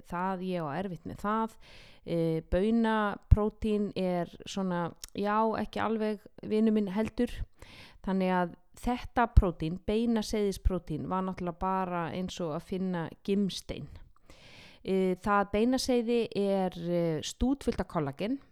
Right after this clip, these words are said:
það er byggingarefni og lím líkamans sem heldur saman öllum frumum. Það er byggingarefni í hári, húðu og nöglum og síðan ég byrjaði að,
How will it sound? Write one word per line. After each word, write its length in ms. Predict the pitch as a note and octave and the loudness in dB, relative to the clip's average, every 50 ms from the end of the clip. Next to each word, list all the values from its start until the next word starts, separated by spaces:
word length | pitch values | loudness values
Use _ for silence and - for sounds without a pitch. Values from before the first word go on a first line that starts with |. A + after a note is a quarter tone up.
| A3+ - | -20 -10
það 260 | - - G3 G#3 G3+ | -4 -2 0 0 0
er 60 | F#3+ - | 0 0
byggingarefni 600 | G#3+ G#3+ - - A3 - G#3 G3 G3 - - F#3+ | -2 -2 0 -2 -2 0 0 -2 -2 0 0 0
og 80 | F3 E3+ | 2 2
lím 300 | F3 F3+ G3 G#3 G#3 G3+ | 2 2 2 2 2 2
líkamans 680 | F3+ F3 E3 E3 - E3 D3+ D3 D3 - - - - - | 2 0 -2 -2 -4 -4 -4 -4 -4 -6 -6 -8 -8 -8
sem 200 | - - - F#3 F3 | -6 -4 -4 -2 -2
heldur 400 | D#3+ F#3+ F#3+ F#3+ - - G3 - | -2 -2 -4 -4 -4 -6 -4 -4
saman 380 | - - G3 F#3+ F#3 F#3 F3 - | -2 -2 -2 -2 -2 -2 -2 -4
öllum 220 | F3+ - F#3 F3 D#3+ | -4 -4 -4 -6 -6
frumum. 500 | - - D#3+ D#3 C#3+ C#3+ C#3+ D#3 G3+ G#3+ - - - - - - | -6 -4 -4 -2 -2 -2 -4 -4 -6 -8 -10 -14 -20 -20 -20 -12
Það 100 | - - E3+ | -8 -6 -4
er 80 | E3 | -2
byggingarefni 680 | - F#3+ F#3+ - G3 F#3 F#3+ F3+ F3+ F3 - E3+ D#3 D3 | -2 -2 0 -2 -2 -2 -2 -2 -4 -4 -4 -4 -4 -4
í 20 | |
hári, 520 | D3 - E3 E3+ F3 F3+ G3+ F#3+ A3 G#3+ G3 | -2 2 4 4 4 4 4 2 2 2 2
húðu 520 | D#3+ F3+ F#3 G3+ A3 G3+ G3 F#3 G3+ G3 - - | 2 0 0 -2 -2 -4 -2 -2 -2 -2 -2 -2
og 400 | - F3 F3 D#3+ D#3 D3 C#3+ - - | -2 0 0 0 0 0 -2 -4 -4
nöglum 540 | - E3 D#3+ D#3+ - - G#3+ A3 B3 D4 - - - - - - - | -4 -2 -2 -4 -2 0 2 2 2 0 -2 -8 -14 -20 -18 -10 -6
og 60 | F3 | -6
síðan 300 | - - G#3+ A3 A#3+ B3+ A#3+ | -2 2 4 4 4 4 4
ég 40 | - | 4
byrjaði 280 | - A3+ A3 A3+ G#3+ F#3+ | 2 2 2 2 2 2
að, 280 | F3+ F3+ E3+ D#3+ D#3 | 2 2 0 0 -4